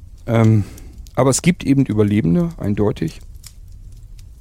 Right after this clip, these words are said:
Und deswegen gehe ich davon auch aus, dass die Menschheit auch noch nicht ausgestorben ist. Und irgendwann werden diese ganzen Untoten ja auch mal,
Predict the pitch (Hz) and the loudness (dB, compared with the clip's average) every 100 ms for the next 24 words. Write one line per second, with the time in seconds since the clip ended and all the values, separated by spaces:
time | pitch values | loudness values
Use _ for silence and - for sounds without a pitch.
0 | - 104 104 - 110 - 95 - - 113 | -6 -4 -2 0 0 0 -2 -4 -6 -4
1 | 101 107 95 107 - - - - - - | -4 -4 -4 -4 -8 -20 -20 -20 -20 -20
2 | - - - - - - - - 104 104 | -20 -20 -20 -20 -20 -20 -10 -4 -2 -2
3 | 101 98 104 104 101 - - - 101 - | -4 -6 -4 -4 -6 -8 -10 -12 -14 -10
4 | 95 95 98 - - - - - - - | -8 -8 -8 -12 -18 -20 -20 -20 -18 -18
5 | - - - - - - - - - - | -18 -20 -20 -20 -20 -20 -20 -18 -14 -4
6 | 110 117 113 113 104 104 110 107 98 98 | 0 0 2 2 2 2 0 -2 -2 -2
7 | 110 98 95 - - - - - - 101 | -2 -4 -6 -14 -18 -18 -16 -18 -6 -2
8 | 92 - 120 - 107 104 98 107 107 104 | -2 -4 -4 -2 -2 0 -2 -2 0 2
9 | 104 | 0